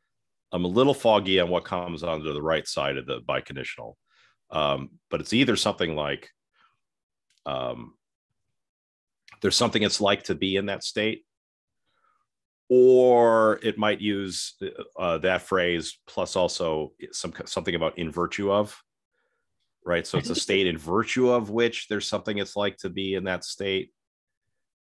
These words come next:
Speaker 1: Uh, or, or the, in virtue of which there's something it's like for the organism. But I'm pretty sure on the left side, you do get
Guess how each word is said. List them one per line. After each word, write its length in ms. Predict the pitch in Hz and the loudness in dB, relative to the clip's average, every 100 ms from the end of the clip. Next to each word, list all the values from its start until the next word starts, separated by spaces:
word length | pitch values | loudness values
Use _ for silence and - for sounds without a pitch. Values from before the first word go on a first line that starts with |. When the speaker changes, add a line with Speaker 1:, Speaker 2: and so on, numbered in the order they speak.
| _ _ _ | _ _ _
Speaker 1:
Uh, 360 | 80 73 71 67 | -8 -6 -6 -6
or, 180 | 78 82 - - | -6 -8 -8 -12
or 100 | 87 | -8
the, 160 | 80 82 | -6 -6
in 200 | 85 78 | -6 -4
virtue 300 | 85 92 95 | -2 -2 -2
of 60 | 82 | -2
which 200 | 85 - | -4 -4
there's 140 | - | -6
something 240 | 85 80 | -6 -6
it's 140 | 80 - | -8 -4
like 180 | 80 - | -4 -4
for 160 | 85 | -8
the 100 | 76 | -4
organism. 480 | 76 73 73 76 71 _ _ - | -4 -4 -6 -6 -10 _ _ -4
But 180 | 98 87 | -2 0
I'm 140 | 104 | -2
pretty 240 | - 196 160 | 2 4 4
sure 300 | - 120 101 | 4 4 4
on 60 | |
the 80 | 85 | 2
left 240 | 82 85 | 0 0
side, 240 | - 80 71 | 0 -2 -2
you 80 | 69 | -6
do 160 | 76 | -8
get 260 | 69 64 | -4 -6